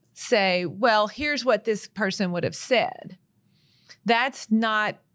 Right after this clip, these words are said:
good enough. Your words are not evidence. So in that situation, you have to make an offer of proof. And Liz, what's an offer of proof?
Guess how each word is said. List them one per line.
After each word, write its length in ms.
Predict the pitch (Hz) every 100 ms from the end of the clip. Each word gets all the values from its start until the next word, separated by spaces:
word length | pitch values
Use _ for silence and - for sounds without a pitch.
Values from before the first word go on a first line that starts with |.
| _ _ - 170
good 180 | 196
enough. 340 | - 76 - -
Your 320 | 190 226 247
words 520 | 254 240 220 208 190 190
are 80 |
not 240 | 185 170 -
evidence. 640 | 165 160 - - - - - _ _ _
So 360 | - - 226 220
in 200 | 220 220
that 240 | 247 302
situation, 880 | 311 294 220 214 190 190 202 190 180
you 140 | - 208
have 300 | 185 226 220
to 80 | 220
make 240 | 208 202
an 100 | 175 -
offer 360 | 165 156 175
of 120 | 156 -
proof. 560 | - 143 - - - _ _ _ -
And 520 | 208 196 190 190 - 190
Liz, 340 | 233 240 240
what's 220 | 262 254
an 80 | 214 -
offer 320 | 196 202 190
of 120 | 175
proof? 460 | - 180 - -